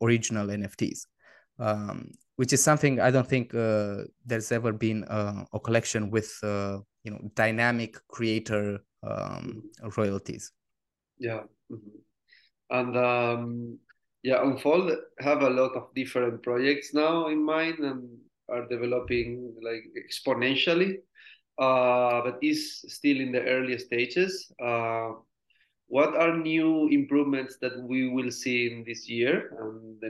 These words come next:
Speaker 2: next near future? And what will be your next big project? For sure, the, the butterfly N F T mine thing and,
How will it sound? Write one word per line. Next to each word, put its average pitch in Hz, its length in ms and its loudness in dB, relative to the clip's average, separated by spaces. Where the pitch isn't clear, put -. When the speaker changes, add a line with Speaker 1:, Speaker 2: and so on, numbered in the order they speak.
Speaker 2:
next - 280 -10
near 117 300 -2
future? 160 600 -2
And 113 640 -8
what 131 220 0
will 131 240 0
be 123 80 0
your 117 260 0
next 117 320 -6
big - 220 -8
project? 113 500 -4
For 127 140 -2
sure, 143 320 2
the, 110 240 -2
the 107 160 -6
butterfly 123 580 0
N 120 140 -2
F 117 100 -6
T 120 540 -2
mine 123 360 -4
thing 131 440 0
and, 113 280 -10